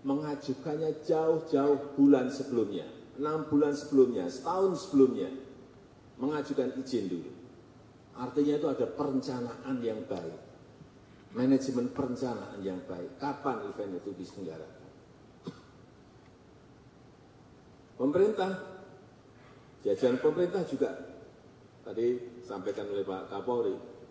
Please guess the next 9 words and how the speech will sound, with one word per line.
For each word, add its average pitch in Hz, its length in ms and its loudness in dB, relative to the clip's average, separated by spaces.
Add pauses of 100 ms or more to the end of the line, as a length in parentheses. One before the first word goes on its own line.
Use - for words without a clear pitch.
(2250)
totalnya 131 480 2
bisa 120 400 -2
disampaikan 104 720 -4
hanya 95 240 -4 (320)
dalam 87 400 -6 (400)
waktu 92 360 -4 (360)
empat 78 240 -10
belas 82 240 -4
hari 76 240 -10